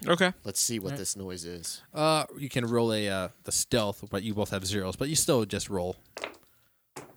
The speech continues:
Speaker 3: Just for the hell of it.
Speaker 1: Negative one.
Speaker 2: One.
Speaker 3: Well, you're pretty far away. It doesn't really,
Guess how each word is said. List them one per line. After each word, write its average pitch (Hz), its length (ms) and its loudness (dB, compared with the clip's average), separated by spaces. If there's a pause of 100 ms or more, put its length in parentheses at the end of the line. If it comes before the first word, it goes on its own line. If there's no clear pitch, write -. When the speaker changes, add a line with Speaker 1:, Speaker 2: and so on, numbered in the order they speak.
(100)
Speaker 3:
Just 110 180 -4
for 98 120 -2
the 90 80 -2
hell 95 160 -2
of 98 60 -4
it. - 40 -4
Speaker 1:
Negative 123 380 4
one. 147 320 -2 (1400)
Speaker 2:
One. 98 200 -8 (1120)
Speaker 3:
Well, 110 300 2
you're 156 160 4
pretty 170 240 4
far 147 220 6
away. 120 420 4
It 107 240 -2
doesn't 110 200 0
really, 104 300 0